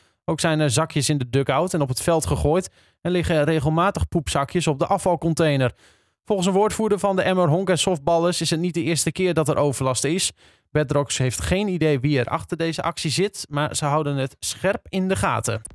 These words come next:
Tot zover de laatste nieuws uit de regio. Voor meer nieuws ga je naar zo vierendertig punt N L of je kijkt in de Zo vierendertig app. Gisteren was de aftrap van de tweede Petje Af locatie in Zuidoost-Drenthe. Sinds gisteren kunnen kinderen ook in Schoonoord meedoen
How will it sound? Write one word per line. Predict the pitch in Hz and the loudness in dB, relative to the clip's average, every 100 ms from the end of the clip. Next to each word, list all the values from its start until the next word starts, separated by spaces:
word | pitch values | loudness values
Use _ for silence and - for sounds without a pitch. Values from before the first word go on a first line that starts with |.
| - 440 440 | 2 2 2
Tot | 196 202 | 0 0
zover | 226 214 | 2 2
de | 202 | 2
laatste | 190 180 - | 2 0 0
nieuws | 180 160 | 0 0
uit | 147 | -2
de | |
regio. | 139 170 - 202 196 | 0 -2 0 0 0
Voor | 185 | -2
meer | 180 185 | -4 -2
nieuws | 185 185 | -2 -2
ga | - 185 | -2 0
je | |
naar | 175 156 | 0 2
zo | 151 165 | 2 0
vierendertig | 170 165 160 156 151 | 0 0 0 -2 -4
punt | 170 160 151 | -2 0 0
N | |
L | 165 208 | 0 0
of | 190 | -2
je | 190 | -2
kijkt | 185 175 - | 0 0 0
in | 170 | -2
de | 156 | 0
Zo | 160 156 | 2 2
vierendertig | - 151 139 135 - 107 | 0 0 2 0 -2 0
app. | 95 - - _ _ _ | 0 -2 -10 _ _ _
Gisteren | - 262 - 214 151 | -4 -2 0 0 0
was | 160 156 | 0 -2
de | 156 | -4
aftrap | 190 - 160 123 | -4 -4 -6 -4
van | - 151 | -4 -4
de | 147 143 | -4 -6
tweede | - 202 214 180 - | -2 -2 0 -4 -2
Petje | 214 - 185 | -4 -2 -2
Af | 190 165 | 0 0
locatie | 165 175 165 - 151 | -2 0 -2 -2 -4
in | 147 | -4
Zuidoost-Drenthe. | 131 151 139 139 113 143 127 117 - - | 0 0 2 -2 -2 -2 -2 -4 -10 -12
Sinds | - 196 | -8 -6
gisteren | - 151 - 196 | -4 -4 -2 -4
kunnen | - 165 147 | -2 -2 -2
kinderen | - 147 147 147 | -2 0 0 0
ook | 131 143 | -2 -2
in | - 147 | -4 -4
Schoonoord | - - 220 226 175 143 143 | -2 0 0 2 0 0 0
meedoen | 135 120 131 196 | 0 0 0 -2